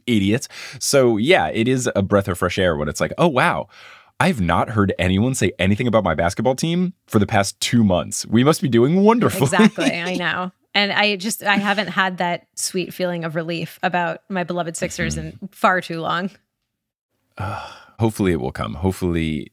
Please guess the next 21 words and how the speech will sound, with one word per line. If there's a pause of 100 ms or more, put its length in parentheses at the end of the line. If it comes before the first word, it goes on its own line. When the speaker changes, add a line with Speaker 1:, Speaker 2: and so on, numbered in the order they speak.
Speaker 1:
the
joy
of
just
the
Sixers
playing
drama-free
basketball
will
happen (280)
maybe
this
season. (200)
How
are
you
feeling
about
Mister (180)
Doc